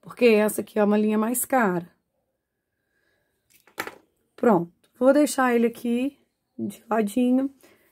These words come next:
e vamos pra essa parte. Mesma coisa a gente vai fazer o que a gente fez ali.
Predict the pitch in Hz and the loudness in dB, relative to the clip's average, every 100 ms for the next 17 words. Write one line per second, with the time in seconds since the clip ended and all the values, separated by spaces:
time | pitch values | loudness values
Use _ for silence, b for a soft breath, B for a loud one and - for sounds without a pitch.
0 | b - 262 220 226 226 - 233 240 214 | b -4 -2 2 0 0 -4 0 2 2
1 | 214 240 - 320 - _ - _ _ _ | 0 -6 -6 -10 -10 _ -20 _ _ _
2 | _ _ _ _ _ - 247 269 320 277 | _ _ _ _ _ -2 2 4 2 2
3 | 285 269 _ 254 254 233 233 240 226 240 | 2 0 _ -2 0 0 -2 -2 -2 -4
4 | - 247 214 214 214 214 _ _ _ _ | -2 -2 2 2 2 -2 _ _ _ _
5 | _ _ _ _ _ _ _ _ - 233 | _ _ _ _ _ _ _ _ -8 -2
6 | 247 233 226 220 - 226 226 240 233 202 | 2 4 2 0 -2 0 0 0 0 -2